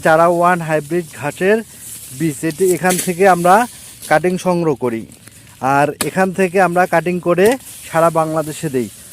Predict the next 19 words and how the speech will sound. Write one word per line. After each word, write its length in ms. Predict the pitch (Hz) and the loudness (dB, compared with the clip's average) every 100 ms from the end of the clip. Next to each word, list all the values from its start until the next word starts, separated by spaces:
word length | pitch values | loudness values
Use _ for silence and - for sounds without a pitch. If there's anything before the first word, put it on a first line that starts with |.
| - | -10
আপনাদের 480 | 135 - 180 175 202 | -8 0 2 4 2
খামারের 520 | - 165 175 180 190 | 2 0 4 4 4
যদি 520 | 165 175 202 202 208 208 - - - | 2 0 2 4 2 -2 -14 -18 -2
কাটিংয়ের 420 | 160 160 190 208 | 0 2 4 2
প্রয়োজন 420 | 190 208 208 220 196 | 4 6 8 8 6
হয়, 380 | 147 160 190 240 _ - _ _ - | 6 6 4 0 _ -20 _ _ -6
আমার 220 | 147 190 | 0 0
সাথে 420 | - 190 - 190 185 - _ _ - | 2 -2 4 4 4 -2 _ _ -8
যোগাযোগ 420 | 143 165 175 170 170 | 0 2 4 2 -2
করে, 260 | - 180 180 | 0 2 4
আমার 260 | 165 165 160 | 2 -2 -4
ডেসক্রিপশনে 580 | 165 - 160 - 170 | -8 -8 -10 -4 -4
নাম্বার 340 | 165 147 147 156 - | -2 -2 -2 -4 -4
থাকবে, 400 | 160 131 165 202 _ _ - | -8 -4 -4 -4 _ _ -10
আমার 200 | 139 160 | -6 -6
সাথে 280 | 175 165 160 | -6 -6 -4
যোগাযোগ 480 | 147 139 165 160 - | -4 -2 -2 -2 -4
করে 300 | 165 170 220 - - - | 0 0 -2 -8 -20 -10
আপনার 280 | - - | -8 -2